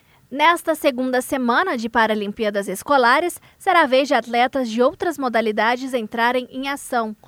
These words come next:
como a natação, para badminton, bocha, vôlei sentado,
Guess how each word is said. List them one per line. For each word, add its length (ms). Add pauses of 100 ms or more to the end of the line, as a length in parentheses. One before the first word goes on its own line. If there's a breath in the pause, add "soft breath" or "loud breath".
(360 soft breath)
como 220
a 40
natação, 600 (340)
para 280
badminton, 720 (340)
bocha, 680
vôlei 380
sentado, 680